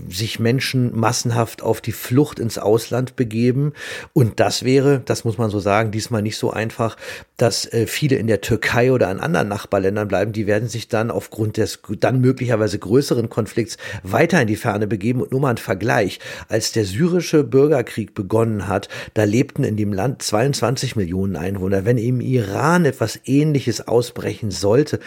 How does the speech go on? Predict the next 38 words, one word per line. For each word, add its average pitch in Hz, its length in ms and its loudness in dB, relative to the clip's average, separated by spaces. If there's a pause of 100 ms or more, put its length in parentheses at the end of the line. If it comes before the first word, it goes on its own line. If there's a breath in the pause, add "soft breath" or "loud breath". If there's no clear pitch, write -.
(220 loud breath)
reden 131 180 4
wir 127 140 2
von 120 160 -2
ganz 113 240 -2
anderen 135 420 2
Dimensionen. 107 640 0 (240 loud breath)
Dort 123 220 2
wohnen 120 280 2
neunzig 131 600 2
Millionen 85 500 -6
Menschen. 82 440 -8 (200 loud breath)
Also 113 160 -4
da 117 100 2
käme 156 440 4 (220 loud breath)
einiges 143 420 2
auf 113 140 -4
uns 117 140 -2
zu. 165 100 0
Und 170 80 2
es 135 120 -2
gibt 185 180 -2
die - 100 0
ersten, 180 440 0 (480 loud breath)
Adis 127 320 0
Ahmetovic, 147 580 0
S-P-D-Politiker, 143 920 0
der 123 100 4
hat 123 120 0
jetzt 139 140 2
schon 131 220 0
genau 117 480 2
vor 151 200 -2
so 135 140 2
einem 131 160 -2
Szenario 123 560 0
gewarnt 110 500 -2
und 120 100 -8
gesagt, 117 380 -2